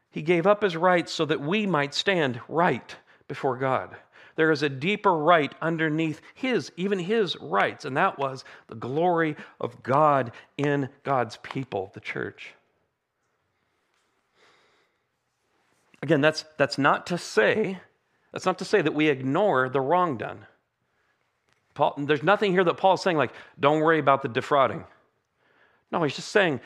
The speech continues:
"Settle it within God's people." Why? Because you want to glorify the name of Christ, whose name exists, uh, who, who lands upon you and sits upon you.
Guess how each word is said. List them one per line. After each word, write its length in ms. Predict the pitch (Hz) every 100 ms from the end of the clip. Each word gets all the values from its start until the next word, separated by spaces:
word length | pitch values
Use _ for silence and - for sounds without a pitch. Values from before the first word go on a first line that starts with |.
| - -
"Settle 500 | - - 196 190 170
it 140 | -
within 580 | 143 143 165 185 185 180
God's 400 | 143 151 143 127
people." 520 | - 185 - 107 98 _ _ _ _ _ _ _ _
Why? 320 | - 180 151
Because 340 | 117 147 175 160
you 80 | 170
want 200 | 170 156
to 60 |
glorify 680 | 127 120 170 220 208 - 151
the 100 | 147
name 180 | 151 151
of 140 | 131
Christ, 500 | - - 202 170 -
whose 160 | 147 135
name 180 | 165 156
exists, 580 | 131 131 196 170 - - - - -
uh, 240 | 151 143 - -
who, 120 | 170
who 160 | 156 160
lands 480 | 147 160 196 214 160
upon 320 | 147 202 190
you 100 | 170
and 120 | 143
sits 360 | - - 185 -
upon 320 | - 190 190
you. 200 | 156